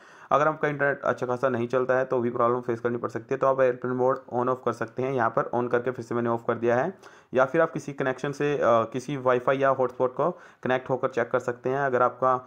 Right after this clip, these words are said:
वो इंटरनेट से रिलेटेड प्रॉब्लम होगी, मोबाइल डेटा से रिलेटेड प्रॉब्लम होगी तो वो सॉल्व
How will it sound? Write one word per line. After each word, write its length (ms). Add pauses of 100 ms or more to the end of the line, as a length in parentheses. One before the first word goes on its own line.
(260)
वो 400
इंटरनेट 260
से 120
रिलेटेड 320
प्रॉब्लम 260
होगी, 260
मोबाइल 300
डेटा 200
से 120
रिलेटेड 260
प्रॉब्लम 220
होगी 200
तो 120
वो 120
सॉल्व 280